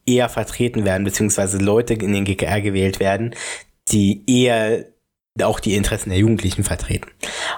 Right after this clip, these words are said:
Und, ähm, das, also, ich, ich, ich denke einfach, dass das ganz wichtig ist, auch wenn wir einfach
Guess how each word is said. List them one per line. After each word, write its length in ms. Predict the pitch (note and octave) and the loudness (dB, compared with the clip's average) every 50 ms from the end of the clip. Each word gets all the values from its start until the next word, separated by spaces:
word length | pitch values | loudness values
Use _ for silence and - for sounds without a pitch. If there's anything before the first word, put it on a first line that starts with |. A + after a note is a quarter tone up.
| - _ | -6 _
Und, 480 | - G#2 F#2+ F#2+ F#2 F2+ - - - - - | 0 0 0 0 -2 -6 -8 -10 -8 -6 -4
ähm, 540 | G#2 F#2 F#2 F#2 F2+ F2 E2+ E2 E2 - - _ _ _ _ _ _ _ _ _ _ _ _ _ _ _ _ _ _ _ _ _ _ _ _ _ _ _ _ _ _ _ _ _ _ | -4 -2 -2 -2 -4 -4 -6 -8 -12 -12 -14 _ _ _ _ _ _ _ _ _ _ _ _ _ _ _ _ _ _ _ _ _ _ _ _ _ _ _ _ _ _ _ _ _ _
das, 560 | - G2+ F#2+ - F2 - - - - - - - | -4 -2 -2 0 0 0 2 2 2 0 0 -2
also, 480 | A#2+ A2+ G2 G#2 F#2+ F2+ F2 E2+ E2 D#2+ - - - - _ _ _ _ _ _ _ _ _ _ _ _ _ _ _ - | -2 -2 0 0 0 2 2 2 0 -2 -4 -10 -20 -20 _ _ _ _ _ _ _ _ _ _ _ _ _ _ _ -4
ich, 360 | C#3+ A2 G2 - - - - - | -2 -2 0 0 -2 -2 -2 -2
ich, 200 | C3 - - A2+ | -2 0 0 0
ich 240 | G#2 - - - - - _ _ _ _ _ _ - | 0 0 -2 -4 -6 -10 _ _ _ _ _ _ -2
denke 280 | A2 G#2 G#2 - - - | 0 0 2 0 -2 -2
einfach, 300 | G#2+ G#2+ - - G2+ G#2 | -2 -4 -4 -4 -6 -4
dass 840 | - A2 - - - - - - - - - - - - - - - _ _ _ | -2 -2 0 0 0 2 0 0 0 0 0 0 -2 -2 -4 -6 -10 _ _ _
das 240 | _ G#2+ G2+ - - | _ -2 -2 -2 -2
ganz 300 | - G#2+ G2 F2+ - - | -2 -2 -2 -2 -2 -2
wichtig 380 | G2 F2 - - A2 G2+ - D2 | -2 -4 -2 0 0 0 2 2
ist, 180 | G2 - - | 0 0 0
auch 220 | E2+ F#2+ G2 F2+ G2 | 0 0 0 0 0
wenn 260 | G2+ F#2+ G2 F#2+ - | -2 -4 -4 -4 -2
wir 300 | G2 F#2+ F2 F2 F#2 - | -2 -2 0 -2 -2 -2
einfach 520 | - G2 F#2+ - - G2 F2+ - - - | -2 -4 -4 -4 -6 -6 -8 -8 -12 -18